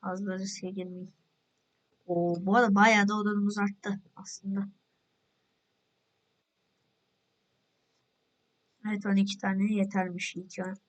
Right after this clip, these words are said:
şey, altı, e, altı tane yapsaydım yet-, o bir tane yetmiyormuş. Bir tane de aşağıdaydı zaten. Şunları alayım. Gayet iyi oldu.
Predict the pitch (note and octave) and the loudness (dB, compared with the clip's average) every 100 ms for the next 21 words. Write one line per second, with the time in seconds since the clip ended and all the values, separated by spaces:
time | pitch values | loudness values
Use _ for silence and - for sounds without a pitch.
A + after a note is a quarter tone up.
0 | _ _ - F#3+ F3+ F3 F#3 F#3 - _ | _ _ -10 -4 -4 -4 -4 -6 -10 _
1 | _ A3+ F#3 F#3 F3+ F#3+ F#3+ G3 - A#3+ | _ -6 -4 -2 -4 -2 -2 -4 -2 2
2 | B3+ B3 B3+ B3 A3+ G3+ G3+ - G#3 F#3+ | 2 0 2 2 4 2 2 -2 -4 -2
3 | F#3 F#3 G#3 G3+ - A#3+ A3+ G3+ G3+ - | 0 -2 0 0 6 6 6 2 0 0
4 | G3 G3 C4 D4 - _ - _ _ - | 0 2 -2 -4 -12 _ -20 _ _ -6
5 | G3 G#3+ A3 G#3+ G3+ - G#3 G#3 G#3 G3 | 0 2 2 2 2 0 0 0 -2 -2
6 | G3 F#3+ G3+ G3 _ _ - _ _ _ | -4 -6 -8 -10 _ _ -20 _ _ _
7 | _ _ _ _ _ _ _ _ _ _ | _ _ _ _ _ _ _ _ _ _
8 | _ _ _ _ _ _ G3+ G3 G3 F#3+ | _ _ _ _ _ _ -6 -4 -2 -4
9 | F#3+ F#3 G#3 - - _ _ - _ _ | -4 -8 -10 -14 -20 _ _ -20 _ _
10 | _ _ _ _ _ _ _ _ A3 G#3 | _ _ _ _ _ _ _ _ -8 0
11 | A3 A3+ A3+ A#3+ A#3+ A3+ G3+ F#3 F#3+ | 4 4 2 -2 0 2 2 0 -4